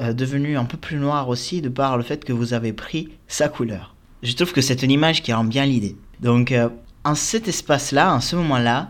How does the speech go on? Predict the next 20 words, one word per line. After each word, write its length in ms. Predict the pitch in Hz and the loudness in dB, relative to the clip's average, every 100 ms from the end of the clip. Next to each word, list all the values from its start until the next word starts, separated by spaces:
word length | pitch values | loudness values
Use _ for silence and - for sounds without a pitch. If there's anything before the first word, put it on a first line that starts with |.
| - | -6
votre 380 | 131 147 220 185 | 4 6 6 4
énergie, 680 | 156 123 117 110 110 147 151 | 4 6 4 2 2 0 0
votre 480 | 113 110 143 165 - | -4 2 4 4 0
état 260 | 127 123 | -4 -2
d'âme, 380 | 110 113 127 117 | 2 4 4 4
votre 540 | 104 147 147 - 113 110 | 2 0 0 -4 -4 -2
niveau 680 | 127 135 139 135 143 139 - 123 | 2 4 4 4 2 2 -2 -2
de 100 | 113 | 0
bien-être 680 | 104 123 120 143 190 - - - | 2 4 4 2 0 -8 -8 2
est 260 | 127 123 160 | 4 4 2
influencé 840 | 196 - 180 143 117 - 127 151 - - - - - | 0 0 0 0 0 -2 -4 -6 -12 -20 -20 -8 4
par 180 | 135 | 6
l'énergie, 540 | 123 120 120 117 123 196 | 6 6 4 4 2 2
l'état 260 | 135 123 | 2 2
d'âme 220 | 117 165 170 | 4 4 4
et 40 | |
le 80 | 123 | 2
niveau 420 | 123 127 160 175 | 0 2 0 0
de 140 | 117 110 | -2 -4
bien-être 480 | 131 143 202 208 | 0 0 0 -2